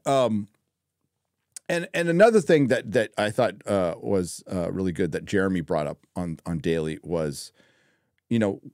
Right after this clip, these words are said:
with, with Gina's particular tweets, they are very strategic and precise. It's not, like, kitchen sinking, and I, I am not for kitchen sinking. You know, not everything is woke.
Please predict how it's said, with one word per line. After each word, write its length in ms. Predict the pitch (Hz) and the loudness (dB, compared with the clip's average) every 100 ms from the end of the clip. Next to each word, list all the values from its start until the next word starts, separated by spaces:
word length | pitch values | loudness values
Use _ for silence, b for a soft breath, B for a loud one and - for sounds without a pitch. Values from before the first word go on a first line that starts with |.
| - | -8
with, 220 | 110 95 | -6 -4
with 220 | 104 113 80 | -4 -4 -2
Gina's 680 | 110 175 185 151 110 - - _ | 0 2 2 -2 -4 -12 -20 _
particular 720 | - - 156 147 139 123 104 101 _ _ _ _ - | -12 -8 -4 0 4 4 2 -4 _ _ _ _ -4
tweets, 640 | - 139 87 - - - _ _ _ _ | 2 2 2 -8 -16 -18 _ _ _ _
they 280 | 104 120 127 | 0 2 2
are 200 | 123 123 | 4 4
very 460 | 101 139 151 156 151 | 4 4 6 4 2
strategic 720 | - 147 - 139 143 127 135 | -2 -4 -4 0 0 2 0
and 120 | 110 | 0
precise. 560 | 120 110 123 110 90 | 0 -2 -2 -2 -2
It's 180 | 110 - | -6 -4
not, 280 | 131 135 139 - | -2 0 -2 -4
like, 320 | 117 107 - _ _ | -2 -2 -6 _ _
kitchen 420 | - 143 - 127 | -2 0 0 -2
sinking, 560 | 120 - 120 104 95 85 | -4 -4 -4 -2 -4 -4
and 160 | 107 107 | -2 -2
I, 140 | 101 - | -2 -2
I 60 | |
am 280 | 107 104 107 | 0 2 2
not 300 | 110 120 - | 2 0 -4
for 320 | - 127 110 | -2 2 2
kitchen 340 | - 107 - 101 | 2 -2 -2 -6
sinking. 460 | - 98 95 90 - | -6 -6 -6 -6 -8
You 140 | 113 104 | -6 -4
know, 140 | 98 | -2
not 280 | 101 110 - 127 | -2 -4 -6 -4
everything 680 | 117 104 113 127 113 113 - _ | -4 -6 -2 0 0 -2 -8 _
is 100 | 117 | -2
woke. 400 | 104 104 69 - | 2 2 0 -10